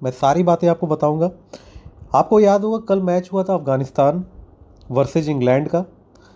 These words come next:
हमने ग्रैंड लीग में ट्वेंटी टीम्स बनाई थी, ट्वेंटी में से फ़िफ़्टीन टीम्स हमने अफगानिस्तान के फेवर में बनाई थी, because अफगानिस्तान की ही हमको न्यूज़ मिली थी कि वो विन करने वाली है। ये हमारा ड्रीम इलेवन अकाउंट वन है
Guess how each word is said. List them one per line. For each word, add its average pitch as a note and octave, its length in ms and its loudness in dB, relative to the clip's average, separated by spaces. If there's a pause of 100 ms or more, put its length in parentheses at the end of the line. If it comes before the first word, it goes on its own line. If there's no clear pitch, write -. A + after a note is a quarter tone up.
(220)
हमने E3+ 300 2
ग्रैंड D#3+ 360 2
लीग G3+ 140 0
में G3+ 140 0
ट्वेंटी E3+ 400 0
टीम्स F#3 320 -2
बनाई C#3 280 0
थी, A2 240 -10 (680)
ट्वेंटी D#3 360 2
में G#3 120 2
से G3 140 -4
फ़िफ़्टीन A3 560 0
टीम्स A#2 460 -6 (360)
हमने D3 220 0
अफगानिस्तान C3 640 0
के C3 100 -6
फेवर G#2+ 320 -6
में G2 80 -8
बनाई F#2 240 -8
थी, G2 240 -16 (460)
because E3 280 2
अफगानिस्तान D3+ 760 0
की F3 120 -8
ही E3 100 -6
हमको D3+ 240 -8
न्यूज़ C3 320 -4
मिली C3 200 -4
थी D3 140 -8
कि E3 60 -4
वो E3 160 -2
विन A2 180 -4
करने G2+ 280 -6
वाली F#2+ 260 -4
है। F#2+ 140 -14 (760)
ये B2+ 200 2
हमारा G3 300 4
ड्रीम E3+ 460 -4
इलेवन F3 260 -2
अकाउंट D3 340 -4
वन B2+ 260 -4
है D#3+ 180 -8